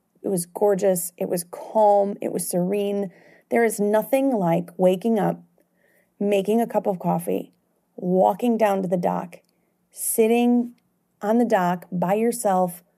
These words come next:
and watching a deer eat. Uh,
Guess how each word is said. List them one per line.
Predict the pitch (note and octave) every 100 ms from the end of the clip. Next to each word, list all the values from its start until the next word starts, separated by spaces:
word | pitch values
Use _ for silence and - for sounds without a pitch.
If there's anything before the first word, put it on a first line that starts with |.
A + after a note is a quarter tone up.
| _ _ -
and | G#3
watching | G3+ G3 F3 G#3+ G3+ B3 _ _ _ _ _ _ -
a | F#3+
deer | F3 G#3+ G#3 C#3+ F3+ - _ _ _ _ -
eat. | A3 F3+ - - _ _ _ _ _ _ _ _ _ _ _ _ _ _ F#4+
Uh, | F#4+ F4+